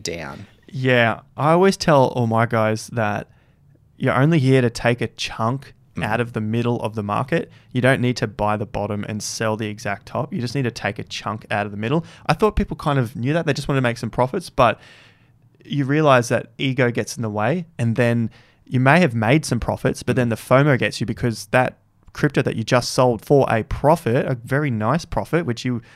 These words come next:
Speaker 2: probably will never make in a stock market or even property, you've made this profit, and then you see it go up, you go, "Oh, damn, I missed the top. I need to buy again because it's gonna go up further and I'm gonna miss that."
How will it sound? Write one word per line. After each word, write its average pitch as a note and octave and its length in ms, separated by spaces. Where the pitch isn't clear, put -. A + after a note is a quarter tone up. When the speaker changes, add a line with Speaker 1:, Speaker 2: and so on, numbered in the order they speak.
Speaker 2:
probably G3 260
will C3+ 140
never A#2+ 420
make A2+ 320
in A2 100
a G#2+ 60
stock - 400
market G#2 320
or G#2 140
even A#2 200
property, C3 520
you've D3 240
made C#3+ 180
this B2+ 140
profit, C3+ 400
and B2 140
then C3+ 100
you C3+ 40
see C#3 160
it B2 100
go A#2+ 140
up, B2+ 200
you A#2 40
go, A#2 120
"Oh, - 20
damn, A#2 240
I G2 120
missed A#2 280
the A2+ 60
top. - 300
I A2+ 40
need A#2 140
to A2+ 80
buy A2+ 380
again G#2 340
because A2+ 260
it's A2 80
gonna A2+ 180
go A2 140
up G#2 140
further A2 440
and G#2 120
I'm G#2 80
gonna G#2 160
miss G#2+ 260
that." - 320